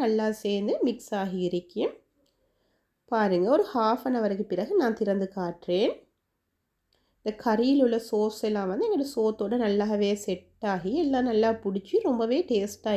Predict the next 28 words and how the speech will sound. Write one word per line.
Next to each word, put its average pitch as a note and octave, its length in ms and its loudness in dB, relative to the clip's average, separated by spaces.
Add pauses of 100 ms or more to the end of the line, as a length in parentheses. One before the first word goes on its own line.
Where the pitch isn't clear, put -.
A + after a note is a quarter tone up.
இருக்கும். F3+ 440 0 (680)
அதால G3+ 480 2
நாங்க B3 200 2 (100)
half A3 340 2
an B3 140 2
ஹவர்ல G3 280 0
இருந்து C4 180 0 (100)
one A3+ 180 2
ஹவர் G#3 240 0
கூட G#3+ 180 0
வைக்கலும். A#3 540 0 (1040)
பாருங்க, A#3+ 360 2 (140)
நான் D4 180 0
கரண்டியை A#3 460 0
போட்டு G#3+ 260 2 (120)
எடுக்கிற A3+ 340 2
டைம்லயே G#3 340 0 (140)
ஆவி A3+ 320 2
போறது G#3 320 2
உங்களுக்கு G3 380 0
விளங்கும். F#3+ 440 0 (540)
இன்னுமே A#3+ 460 2
எங்களோட A3+ 200 2 (120)
சோறு A3 440 2
வந்து F#3 200 2 (100)
ரொம்பவே A3+ 320 2 (140)
சூடா G#3 420 0 (200)
நல்லா G3+ 320 0